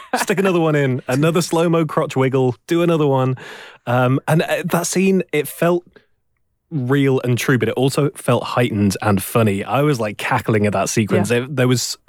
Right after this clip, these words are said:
Speaker 1: a glee in getting to represent this kind of sexual excitement and element of liberation that came from those performances. And the kind of, I think the over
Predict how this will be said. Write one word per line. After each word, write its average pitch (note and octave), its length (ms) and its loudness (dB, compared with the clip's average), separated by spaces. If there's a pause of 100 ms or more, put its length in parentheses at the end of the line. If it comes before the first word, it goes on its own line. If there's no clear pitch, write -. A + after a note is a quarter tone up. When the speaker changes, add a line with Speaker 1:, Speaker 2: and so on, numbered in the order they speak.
(300)
Speaker 1:
a D3 80 2
glee C3+ 760 2
in A#2 140 -2
getting G#2+ 460 0
to A2+ 200 0
represent G#2+ 880 -2 (460)
this A2+ 260 2
kind A2+ 400 -2
of G#2+ 320 0 (720)
sexual - 720 -2
excitement A#2+ 720 -2
and A#2+ 260 0
element B2 360 2
of A2 100 -2
liberation A2+ 680 2
that B2+ 140 0
came A2+ 360 2
from G#2+ 440 0
those G#2+ 280 0
performances. C#3 840 0 (400)
And A#2+ 220 2
the A#2+ 60 0
kind C#3 260 0
of, B2 180 0 (120)
I C3 100 0
think C#3 160 2
the B2+ 180 2
over C3 640 2